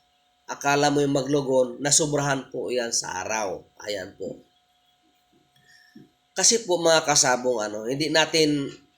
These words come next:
binaliwala lang natin yung araw sa ating mga manok pansabong. Pero ito po, ah, ang araw po ay libre pong performance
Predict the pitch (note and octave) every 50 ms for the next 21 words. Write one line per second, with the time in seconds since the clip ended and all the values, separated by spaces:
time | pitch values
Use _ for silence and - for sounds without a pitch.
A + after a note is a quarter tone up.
0 | _ _ _ _ _ _ _ _ _ _ _ _ - A2+ A2 B2 C#3 C3+ C#3+ C#3+
1 | C#3 C#3 C#3+ D3 D3+ D#3 C#3+ - C3+ C#3 C#3 D3 D3+ D3+ D3 D3 - D3 C#3 C#3+
2 | C#3+ C#3+ C#3+ - - _ _ _ _ _ _ _ _ _ - - _ - B2 C3
3 | C#3 - - D3 D3+ C#3+ C#3 C#3 C3 C3 B2+ A#2+ A#2 A#2+ - _ _ _ _ _
4 | _ _ _ _ _ _ _ _ - - A2 A#2+ - D#3 C#3 C3+ C3+ C#3 C3+ C3+
5 | D3 D3+ C#3+ - - - C3 B2+ A#2+ A2+ - B2+ A2+ A#2 A#2 C#3+ C3+ B2 A#2+ -
6 | - F3+ E3+ D#3 D#3 D#3+ - F3+ F3 - D#3 - - D3+ C#3+ C#3 - - - -
7 | _ _ _ _ _ _ _ _ _ _ _ _ _ _ _ _ - - C3+ C3+
8 | C3+ C3 B2+ B2+ - - C#3+ D3 D3 - D#3 E3 E3+ E3+ E3+ E3+ E3+ D#3+ - D3+
9 | D#3 D3+ - - C3+ C#3+ C#3 C#3+ D3 D#3+ E3 D3+ C#3 D3 D#3 D#3 D#3 D#3 D#3+ C#3
10 | C3+ C3 C3+ C3+ C3+ C3 - _ _ _ _ _ - C#3 C3+ C3+ - - - D3
11 | C#3 C#3 C#3 C3+ B2+ B2+ B2+ B2+ B2+ B2+ - - - - -